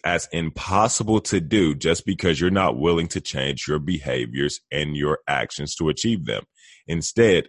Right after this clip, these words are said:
look at them, understand it can be done, and it will be done as long as you believe and then you work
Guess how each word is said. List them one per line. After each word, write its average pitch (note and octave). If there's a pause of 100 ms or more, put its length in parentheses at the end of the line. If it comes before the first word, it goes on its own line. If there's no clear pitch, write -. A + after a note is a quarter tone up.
look D#2
at G#2+
them, C#2+ (160)
understand D#2+ (180)
it E2+
can A#2+
be A#2+
done, A2 (500)
and F2+
it E2
will G#2
be D#2+
done A#1+ (540)
as E2+
long E2+
as D2+
you F2
believe G2 (1900)
and F#2+
then F#2
you E2+
work E2